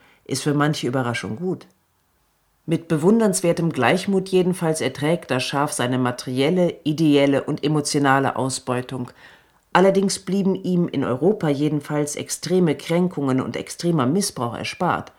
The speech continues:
Es musste weder einen quasi schlagartigen Bedeutungsverlust verkraften wie das von der Motorisierung entwertete Pferd zu Beginn des zwanzigsten Jahrhunderts,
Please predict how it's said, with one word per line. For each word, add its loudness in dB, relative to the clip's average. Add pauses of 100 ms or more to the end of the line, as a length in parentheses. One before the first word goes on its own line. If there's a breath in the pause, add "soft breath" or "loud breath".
(720 soft breath)
Es 0
musste 0
weder 6
einen 0
quasi 0
schlagartigen 0
Bedeutungsverlust 0
verkraften -4
wie 0
das -4
von -4
der 0
Motorisierung -2
entwertete 0
Pferd -4
zu -8
Beginn -2
des -4
zwanzigsten -6
Jahrhunderts, -2